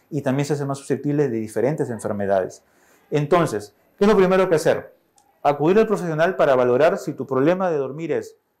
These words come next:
al inicio, o sea, no puedes conciliar el sueño con facilidad, o lo otro, que el sueño no es la cantidad adecuada porque se despierta con mucha facilidad el paciente,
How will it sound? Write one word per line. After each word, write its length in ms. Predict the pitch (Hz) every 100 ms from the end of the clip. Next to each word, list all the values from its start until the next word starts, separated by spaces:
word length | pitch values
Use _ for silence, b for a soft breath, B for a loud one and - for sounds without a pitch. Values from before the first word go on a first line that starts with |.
| _ _ _
al 160 | 123 131
inicio, 420 | 135 165 170 180
o 20 |
sea, 140 | 135 101
no 120 | 101
puedes 200 | 196 220
conciliar 300 | 180 156 156
el 40 | 147
sueño 200 | 143 139
con 120 | 127
facilidad, 600 | 123 123 123 135 190 - _ _ _ _ _ _ _ _ _
o 420 | 151 156 117 - _
lo 200 | 120 127
otro, 420 | 147 127 95 98 -
que 100 | 127
el 120 | 117
sueño 360 | 113 175 165 123
no 240 | 131 151
es 180 | 185 185
la 160 | 147 131
cantidad 300 | 120 139 147
adecuada 320 | 147 147 151
porque 240 | 127 113
se 140 | 113 117
despierta 480 | 110 - 202 185
con 100 | 127
mucha 180 | 127 135
facilidad 260 | 135 117 127
el 60 |
paciente, 540 | 139 147 165 156 180